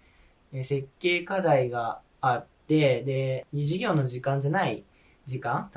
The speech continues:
例えば放課後みたいなものですね、とか、えっと、土曜日とか日曜日とかも、まあ、大学に来れる日は来て、その設計課題の、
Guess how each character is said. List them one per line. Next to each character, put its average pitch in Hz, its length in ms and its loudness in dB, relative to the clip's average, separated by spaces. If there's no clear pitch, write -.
例 165 100 6
え - 20 4
ば 120 240 0
放 131 240 -6
課 123 140 0
後 120 100 -6
み 120 120 -10
た 113 100 -12
い 107 60 -14
な 101 60 -18
も 104 140 -18
の 101 140 -20
で 101 80 -20
す - 120 -20
ね、 180 240 -10
と 131 80 -12
か、 - 360 2
え - 40 -14
っ - 20 -16
と、 110 100 -12
土 143 160 4
曜 135 140 2
日 110 80 -8
と 110 100 -10
か 113 80 -12
日 120 220 -12
曜 110 80 2
日 110 80 -6
と 104 100 -10
か 107 120 -10
も、 175 300 -2
ま 127 100 -4
あ、 - 20 -4
大 120 160 -4
学 120 520 -8
に 123 320 -6
来 143 140 0
れ 127 100 2
る 117 60 -4
日 120 140 -8
は 110 100 -6
来 - 100 -18
て、 - 360 2
そ - 120 -10
の 123 80 -6
設 143 180 0
計 131 140 -2
課 123 140 -2
題 110 180 -6
の、 214 260 2